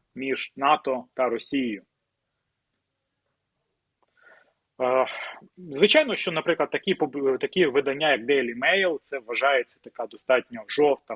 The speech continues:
преса Великобританії. Але, ну, жовта не жовта, але вони опублікували статтю, в якій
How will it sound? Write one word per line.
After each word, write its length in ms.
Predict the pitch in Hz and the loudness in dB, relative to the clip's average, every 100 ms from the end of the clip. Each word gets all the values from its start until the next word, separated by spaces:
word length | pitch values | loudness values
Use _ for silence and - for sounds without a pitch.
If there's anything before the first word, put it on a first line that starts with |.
| - | -4
преса 460 | 131 123 - - | 0 0 -2 -10
Великобританії. 920 | 101 110 - 110 117 - 185 254 220 151 _ _ _ _ _ _ _ | -12 -12 -10 -12 -6 0 2 2 -4 -10 _ _ _ _ _ _ _
Але, 320 | - 180 269 214 | 0 2 2 -2
ну, 180 | 185 127 | -4 2
жовта 320 | 208 269 208 | 2 2 0
не 140 | 190 | 0
жовта, 400 | 175 202 220 - | 0 0 0 0
але 160 | 156 147 | 0 0
вони 260 | 131 151 180 | -2 -2 -2
опублікували 680 | - 131 131 - 135 156 - | -2 -6 -8 -2 0 2 0
статтю, 480 | - 123 - 165 | -8 -12 -4 0
в 80 | 202 | 0
якій 420 | 127 - 131 147 | -4 -10 -10 -10